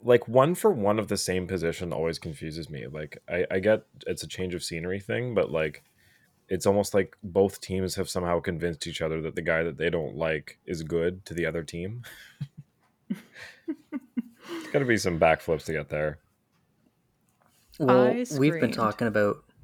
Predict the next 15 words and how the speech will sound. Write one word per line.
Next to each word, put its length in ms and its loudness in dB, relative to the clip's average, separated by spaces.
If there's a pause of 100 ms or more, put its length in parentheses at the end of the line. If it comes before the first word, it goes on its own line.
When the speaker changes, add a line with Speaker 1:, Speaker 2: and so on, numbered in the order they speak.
(220)
Speaker 2:
sorry, 360 0
Steph. 400 -2
Speaker 3:
Go 100 -2
ahead. 340 4
Speaker 2:
Um, 120 -8 (920)
we've 160 4
been 100 4
talking 300 2
about 180 2
Minnesota 600 2
and 120 0
their, 600 0
their 100 2
cap 340 -2
issues 600 -4